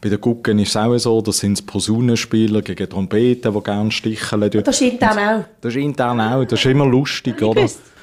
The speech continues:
Speaker 1: Also, und dann ist es auch ganz naheliegend. Ich sage einfach, es muss so eine gesunde Mi-, oder im Prinzip in so einer Bandbreite innen stattfinden, wo man kann sagen, doch, das lässt das Niveau noch zu, oder, die Sticheleien.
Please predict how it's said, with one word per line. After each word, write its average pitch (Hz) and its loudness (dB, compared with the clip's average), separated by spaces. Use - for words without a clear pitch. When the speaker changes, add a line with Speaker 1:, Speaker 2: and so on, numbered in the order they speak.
Speaker 1:
Also, 107 2
und 104 4
dann 110 4
ist 107 2
es - -2
auch 107 0
ganz 110 0
naheliegend. 110 0
Ich - -6
sage 123 0
einfach, 123 0
es - -4
muss 123 2
so 117 0
eine 110 4
gesunde 120 0
Mi-, 107 0
oder 104 0
im 104 -2
Prinzip 107 -2
in 107 2
so 104 -2
einer 98 -2
Bandbreite 104 -2
innen 107 0
stattfinden, 101 -4
wo 95 -6
man 98 -4
kann 101 -8
sagen, 95 -4
doch, 98 -8
das - -8
lässt 104 2
das - -2
Niveau 117 6
noch 101 4
zu, 110 2
oder, 98 2
die 101 -2
Sticheleien. 90 -2